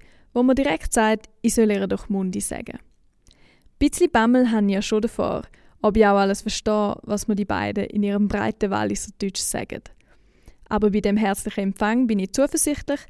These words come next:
dass es gut kommt. Bei ihnen daheim auf dem Sofa erzählen sie mir, wie sie mit dem Stefan seiner Diagnose Lungenkrebs umgegangen sind und wir diskutieren, wie sie als Ehepaar die schwierige Zeit gemeinsam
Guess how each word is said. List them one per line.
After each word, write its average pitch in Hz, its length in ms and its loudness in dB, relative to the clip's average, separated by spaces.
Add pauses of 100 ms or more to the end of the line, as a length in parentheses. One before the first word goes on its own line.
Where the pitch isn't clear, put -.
(220)
dass - 140 -2
es 311 120 -4
gut 180 260 0
kommt. - 440 -10 (1000)
Bei 226 140 -2
ihnen 302 180 4
daheim 226 440 2
auf 226 40 -4
dem 226 140 2
Sofa 220 520 0
erzählen 220 460 -2
sie 269 140 -2
mir, 277 320 0 (360)
wie 247 120 2
sie 330 140 0
mit 339 160 -4
dem 311 60 -2
Stefan 233 520 0
seiner 220 340 0
Diagnose 202 500 -2
Lungenkrebs 226 680 -2
umgegangen 269 500 -2
sind 277 400 -2 (380)
und 233 180 6
wir 233 100 8
diskutieren, 262 720 -2 (380)
wie 226 120 0
sie 277 360 2
als 269 200 -4
Ehepaar 226 600 2 (320)
die 226 80 2
schwierige 285 560 -2
Zeit - 300 -2
gemeinsam 208 560 -2